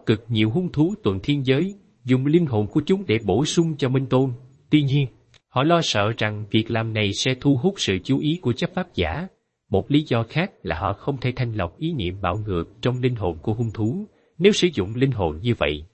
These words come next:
họ không dám chắc liệu nó có ảnh hưởng đến linh hồn chính thức của Minh Tôn hay không. Cứ như vậy, họ âm thầm hành động trong thời gian dài,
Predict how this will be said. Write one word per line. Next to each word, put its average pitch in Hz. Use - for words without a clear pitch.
họ 120
không 151
dám 151
chắc -
liệu 98
nó 143
có 170
ảnh 131
hưởng 110
đến 165
linh 139
hồn 98
chính 151
thức 220
của 143
Minh 139
Tôn 117
hay 120
không. 113
Cứ 185
như 170
vậy, 92
họ 113
âm 156
thầm 107
hành 110
động 101
trong 127
thời 95
gian 123
dài, 80